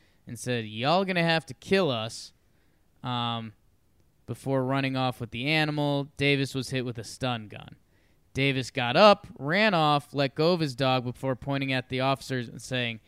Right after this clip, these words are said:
"Kill him, boy, kill him." The dog instead <laughs> attacked Davis, biting him in the buttocks,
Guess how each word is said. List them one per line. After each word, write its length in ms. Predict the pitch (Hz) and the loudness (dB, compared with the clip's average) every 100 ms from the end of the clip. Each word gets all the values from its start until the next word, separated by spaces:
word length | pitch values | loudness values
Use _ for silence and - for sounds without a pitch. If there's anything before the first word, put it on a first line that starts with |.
| _ _ _ _ | _ _ _ _
"Kill 300 | - 214 220 | 6 8 8
him, 120 | 190 | 4
boy, 320 | 156 156 156 156 | 6 6 6 2
kill 320 | - 202 185 | 0 0 0
him." 220 | 120 107 - _ _ _ | -4 -10 -16 _ _ _
The 100 | - | -6
dog 380 | 139 151 160 156 | 0 6 8 6
instead 400 | 147 127 156 165 | 4 0 4 4
<laughs> 60 | 143 | 4
attacked 400 | 151 165 135 - | 4 4 2 -2
Davis, 640 | - 165 156 160 151 147 - _ - 143 - | 4 6 6 4 2 -6 -14 _ -14 -8 2
biting 320 | 147 151 151 | 4 4 4
him 160 | 147 | 2
in 80 | 143 | 0
the 60 | 131 | -2
buttocks, 720 | 113 143 147 143 139 - - | 2 4 6 6 4 -2 -18